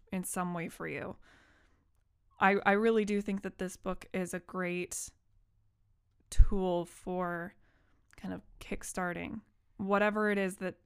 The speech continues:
you already know you want to do, but there's minutia kind of holding you back, talking you out of it. So if you haven't gotten your copy, you definitely should. Um, you can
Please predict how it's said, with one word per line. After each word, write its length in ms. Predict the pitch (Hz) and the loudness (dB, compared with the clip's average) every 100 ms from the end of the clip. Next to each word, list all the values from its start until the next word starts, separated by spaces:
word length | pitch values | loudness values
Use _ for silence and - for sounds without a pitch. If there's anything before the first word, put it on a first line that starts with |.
| - | -6
you 260 | 202 285 | 0 4
already 380 | 285 269 240 208 | 6 4 2 0
know 280 | 190 185 190 | -2 0 -2
you 160 | 170 | -4
want 180 | 151 151 | -6 -6
to 60 | 143 | -6
do, 360 | 156 151 107 202 _ _ _ _ _ _ _ _ _ _ | -6 -8 -8 -14 _ _ _ _ _ _ _ _ _ _
but 180 | 196 185 | -2 -2
there's 340 | 185 175 185 | -4 -4 -4
minutia 680 | 185 185 190 185 180 151 - _ - | -2 -2 -2 -4 -6 -6 -8 _ -16
kind 160 | - | -10
of 100 | 156 - - _ - | -10 -12 -20 _ -12
holding 260 | - 214 190 | -6 -4 -4
you 60 | |
back, 300 | 185 175 - | -4 -4 -6
talking 340 | - - - 185 | -8 -12 -10 -8
you 100 | 180 | -6
out 160 | 175 | -8
of 100 | - | -10
it. 140 | - - - _ _ _ _ _ _ _ _ - | -12 -14 -18 _ _ _ _ _ _ _ _ -8
So 520 | - 190 185 180 190 - _ _ _ - - | 0 2 2 0 -6 -12 _ _ _ -20 -8
if 120 | 220 | -4
you 120 | 226 240 | -2 0
haven't 280 | 247 240 | 2 4
gotten 220 | 226 208 208 | 2 2 0
your 100 | 208 | -2
copy, 540 | 202 190 190 190 196 - - | -2 -2 -4 -6 -8 -12 -8
you 140 | 196 190 | -8 -4
definitely 480 | 196 190 196 180 175 | -4 -4 -4 -6 -6
should. 420 | 175 - 226 220 - - _ _ - - | -8 -2 -2 -2 -6 -18 _ _ -18 -4
Um, 440 | 180 180 180 175 - - - | 0 0 -2 -6 -10 -18 -6
you 120 | 190 | -6
can 460 | 190 190 185 180 | -4 -2 -2 -2